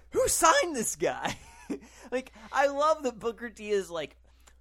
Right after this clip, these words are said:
asking the really important <laughs> questions about Boogeyman.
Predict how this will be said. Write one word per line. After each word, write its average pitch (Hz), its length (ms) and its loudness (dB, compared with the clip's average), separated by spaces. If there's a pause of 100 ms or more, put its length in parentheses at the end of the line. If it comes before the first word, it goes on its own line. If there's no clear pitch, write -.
(480)
asking - 320 -4
the 202 80 -4
really 214 360 -2
important 170 580 -10
<laughs> - 0 -
questions 156 1040 -6 (680)
about 160 420 2
Boogeyman. 120 720 -14